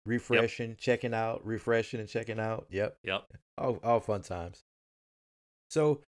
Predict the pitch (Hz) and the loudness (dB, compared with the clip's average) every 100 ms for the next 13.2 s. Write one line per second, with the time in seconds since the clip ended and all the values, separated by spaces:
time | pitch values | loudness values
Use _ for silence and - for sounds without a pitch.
0 | _ - 139 226 240 226 160 175 175 156 | _ 0 2 2 0 2 4 4 4 0
1 | 135 123 117 107 110 - 139 139 - 117 | 4 6 6 6 2 4 4 4 4 4
2 | 101 160 151 101 - 98 101 101 - 113 | 6 2 2 -2 -4 -6 -4 -6 -6 -6
3 | 104 92 139 165 160 143 123 131 135 123 | -4 0 0 2 2 2 4 4 2 2
4 | 135 113 101 _ - 110 104 98 107 104 | 2 4 2 _ -6 -4 -4 -4 -6 -6
5 | 90 117 92 90 85 82 92 107 90 - | -4 -4 -4 -4 -4 -8 -8 -8 -8 -10
6 | - 117 120 107 90 104 117 135 123 98 | -2 0 0 -2 -8 -2 2 4 4 0
7 | 110 110 98 104 104 98 92 101 101 - | 2 2 2 0 -2 -4 -6 -4 -4 -6
8 | - - - _ - 127 120 - 113 104 | -20 -20 -20 _ -6 -4 -2 0 0 0
9 | - 95 - 160 160 107 110 101 98 90 | -4 -4 2 2 2 -2 -4 -4 -4 -4
10 | 90 90 98 90 - 98 85 76 101 95 | -4 -4 -4 -4 -4 -4 -4 -6 -6 -6
11 | 85 - 87 80 - 90 143 185 156 147 | -8 -6 -6 -8 -8 2 4 6 6 8
12 | 147 135 123 110 101 90 117 92 85 85 | 8 6 2 2 -2 -2 -2 -2 -4 -4
13 | - 95 | -4 -6